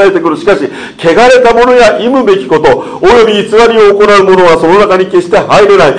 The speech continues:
入れる者は子羊の命の書に名を記されている者だけであると。この聖女、主ご自身が聖女となられているその祭壇、そこはどこにありますか？今ないですか？いつか出ますか？違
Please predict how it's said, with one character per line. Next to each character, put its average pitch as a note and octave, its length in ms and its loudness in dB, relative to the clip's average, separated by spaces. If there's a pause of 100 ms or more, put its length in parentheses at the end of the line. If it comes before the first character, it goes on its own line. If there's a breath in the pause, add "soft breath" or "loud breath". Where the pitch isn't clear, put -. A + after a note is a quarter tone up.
(140 loud breath)
入 A#3+ 220 2
れ A#3+ 100 2
る A3+ 80 -2
者 G#3 160 2
は A3 140 4
子 G#3+ 100 0 (160)
羊 C4 140 -2
の A#3 160 0
命 A#3 300 0
の G3+ 100 -4
書 G3+ 100 0
に G3+ 60 0
名 F#3+ 80 2
を F#3+ 80 2
記 F#3+ 200 -4
さ F#3 120 2
れ F3 60 2
て F3+ 80 0
い - 20 0
る E3+ 60 -6
者 E3+ 160 -2
だ E3 120 0
け F3 120 0
で E3+ 40 0
あ E3+ 140 2
る C3+ 60 -2
と。 - 160 -12 (2500 loud breath)
こ G3 140 -2
の A#3+ 360 0
聖 G3 420 -2
女、 - 300 -6
主 A3+ 240 -4
ご E3+ 160 -2
自 F3+ 280 -6
身 G3 60 -6
が G3 140 0
聖 G#3 260 0
女 F#3+ 140 0
と F#3+ 80 0
な F#3 140 0
ら F#3+ 140 2
れ G3 100 0
て F#3+ 80 2
い - 20 0
る E3+ 80 -2
そ E3+ 80 -6
の F#3+ 240 0
祭 F#3 240 2
壇、 F3+ 280 0 (180 loud breath)
そ - 200 -8
こ F#3+ 120 -4
は G3 280 2
ど F#3 160 0
こ G3+ 120 -2
に F3 100 -2
あ C#3 60 0
り C3+ 80 -2
ま C3 160 -6
す - 100 -16
か？ G#2 220 -14 (440)
今 F3 300 -6
な C3 140 -6
い C3 80 -6
で A#2 100 -4
す - 100 -12
か？ - 100 -10
い F3+ 120 -6
つ F3 100 -14
か C3+ 120 -6
出 A2+ 100 -8
ま A#2 140 -6
す A#2 100 -14
か？ F#2+ 180 -12
違 - 180 -16